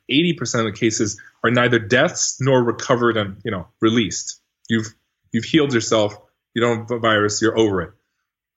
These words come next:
Most of, two-thirds of them or three-fourths have not been death or recovered, which means they're still part of this, "I'm still sick, I'm still have symptoms, or I'm still testing positive,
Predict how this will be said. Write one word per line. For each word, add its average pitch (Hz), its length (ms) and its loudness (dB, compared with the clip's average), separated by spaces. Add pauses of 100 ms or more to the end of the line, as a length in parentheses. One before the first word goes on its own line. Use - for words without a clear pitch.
(400)
Most 202 420 2
of, 226 200 0
two-thirds 233 560 0
of 240 120 -4
them 254 220 2 (280)
or 160 220 2
three-fourths 196 540 0
have 156 140 0
not 156 580 0
been 139 480 -2
death 160 320 0
or 156 140 4
recovered, 117 420 -2 (320)
which 175 220 2
means 226 360 -2 (120)
they're 170 120 6
still 220 320 0 (160)
part 180 260 2
of 160 200 -4
this, 151 360 -4 (260)
"I'm 143 160 2
still 185 320 -2
sick, 165 380 -4 (380)
I'm 131 120 -6
still 175 260 2
have 151 180 0
symptoms, 170 540 0
or 135 140 2
I'm 135 100 2
still 160 260 2
testing 143 380 -2
positive, 135 500 0